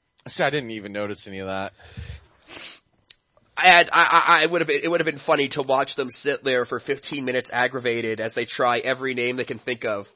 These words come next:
Speaker 1: Yeah.
Speaker 2: <laughs> That name's already taken. <laughs>
Speaker 1: Yeah, that, that would be great. Well, what the fuck, man? I can't even make a name.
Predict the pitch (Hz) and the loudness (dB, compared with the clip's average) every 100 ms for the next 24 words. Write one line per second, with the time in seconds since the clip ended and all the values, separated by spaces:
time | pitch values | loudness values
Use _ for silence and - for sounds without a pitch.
0 | _ 156 127 127 - - _ _ _ _ | _ -2 -2 -4 -10 -16 _ _ _ _
1 | 156 214 127 127 139 123 139 196 190 214 | 4 4 2 0 2 2 2 2 4 4
2 | 202 139 135 - _ _ _ - _ _ | 4 0 -2 -12 _ _ _ -16 _ _
3 | _ _ - - _ _ _ - 117 113 | _ _ -20 -20 _ _ _ -4 -2 0
4 | 101 92 95 127 120 127 120 110 113 107 | -2 -6 -2 -2 0 0 0 -2 -6 -2
5 | 113 113 147 156 170 208 311 - 277 269 | -2 -2 -4 -2 0 0 -4 -2 2 2
6 | - 185 190 233 262 254 190 233 240 320 | 0 0 2 2 2 -2 -2 0 2 0
7 | 214 180 185 233 226 202 220 233 247 214 | -2 -10 -8 -8 -8 -8 -4 -2 0 0
8 | 165 123 117 | -2 -6 -10